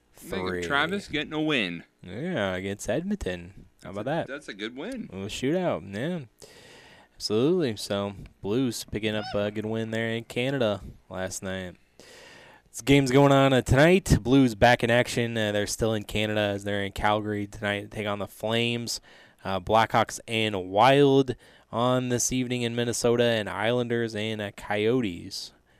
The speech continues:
Speaker 1: there. What's going on on Saturday? Any intriguing matchups out here? Let's see. Edmonton in action. It's the Ducks. They're not good. Uh, Stars, Hurricanes, decent. Uh, Panthers, Devils.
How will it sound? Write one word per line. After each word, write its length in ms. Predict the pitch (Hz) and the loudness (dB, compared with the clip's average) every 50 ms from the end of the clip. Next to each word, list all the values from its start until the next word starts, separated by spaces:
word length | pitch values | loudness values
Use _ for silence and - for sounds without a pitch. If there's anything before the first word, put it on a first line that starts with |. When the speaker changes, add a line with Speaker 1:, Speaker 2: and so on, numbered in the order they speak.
| _ _ _ _ - | _ _ _ _ -20
Speaker 1:
there. 580 | - - - - - 73 - - - - - - _ _ - - - - - - - _ | -18 -16 -14 -12 -12 -12 -12 -14 -14 -16 -18 -20 _ _ -20 -20 -20 -20 -20 -20 -20 _
What's 100 | _ - | _ -4
going 200 | - 127 123 123 123 | 0 2 4 6 6
on 120 | 123 120 | 6 4
on 120 | 110 104 | 4 2
Saturday? 760 | - - - 139 135 147 151 151 147 147 151 151 147 135 127 117 - - _ _ - | 0 0 2 6 6 8 8 8 6 6 6 6 4 2 0 -8 -16 -20 _ _ -14
Any 180 | - 101 104 | -8 -6 -6
intriguing 360 | 107 101 - 123 117 113 113 113 | -6 -4 -2 -2 -2 -2 -2 -2
matchups 440 | 117 120 123 123 127 113 - - | 0 0 0 0 -2 -4 -2 0
out 160 | 123 120 123 120 | 2 2 2 2
here? 320 | 127 127 123 123 123 123 110 - - - - - - - | 0 -2 -2 -2 -4 -6 -8 -10 -16 -18 -20 -16 -16 -16
Let's 380 | - - _ _ _ _ - | -16 -16 _ _ _ _ -12
see. 720 | - - - - - 98 95 90 90 90 92 90 87 90 90 | -10 -10 -8 -8 -8 -8 -8 -8 -8 -10 -10 -12 -10 -10 -10
Edmonton 600 | 90 - - 95 104 110 113 113 110 - 113 107 | -12 -10 -8 -4 -2 -2 -2 -2 -2 -2 -2 0
in 120 | 104 104 | 0 0
action. 840 | 107 107 107 113 - - - 127 123 127 135 139 151 156 156 156 - _ _ - - - - - - _ _ _ _ _ | 0 0 -2 -2 -2 -4 -4 -4 -4 -4 -4 -6 -8 -10 -10 -12 -14 _ _ -20 -20 -20 -20 -20 -20 _ _ _ _ _
It's 120 | _ - - | _ -18 -16
the 80 | - 87 | -14 -14
Ducks. 540 | 87 - 98 101 98 95 98 104 - - - | -10 -6 -4 -4 -4 -4 -4 -6 -8 -10 -12
They're 120 | 82 85 | -12 -12
not 200 | 90 87 87 87 | -12 -12 -12 -12
good. 500 | 87 90 92 92 98 104 110 113 113 107 98 - - - - - - 113 | -12 -12 -12 -10 -8 -8 -8 -10 -10 -12 -14 -14 -14 -16 -16 -18 -18 -18
Uh, 340 | 110 110 107 104 104 104 104 | -16 -14 -14 -12 -12 -10 -8
Stars, 420 | - - - 113 107 113 110 - | -8 0 4 6 6 6 6 4
Hurricanes, 760 | - 110 120 120 - - 117 117 120 123 127 127 127 127 120 | 2 2 2 2 0 0 -2 -2 -2 -2 -4 -6 -8 -10 -12
decent. 600 | 117 110 113 117 113 - 123 123 123 123 123 117 - _ _ - - - - - - - - - - _ _ - | -6 -4 -4 -4 -2 -2 -2 -2 -2 -2 -4 -6 -8 _ _ -20 -20 -20 -20 -20 -20 -20 -20 -20 -20 _ _ -6
Uh, 720 | 98 98 98 101 101 104 107 107 107 110 110 107 104 107 - - | -4 -2 0 0 0 0 0 0 0 0 0 0 0 0 0 2
Panthers, 440 | - 127 131 - 139 127 120 107 | 2 4 4 6 6 6 4 4
Devils. 840 | 101 - 113 120 123 131 135 135 139 139 135 131 - - - - - | 4 4 4 4 6 4 4 4 4 4 2 0 0 -2 -2 -2 -4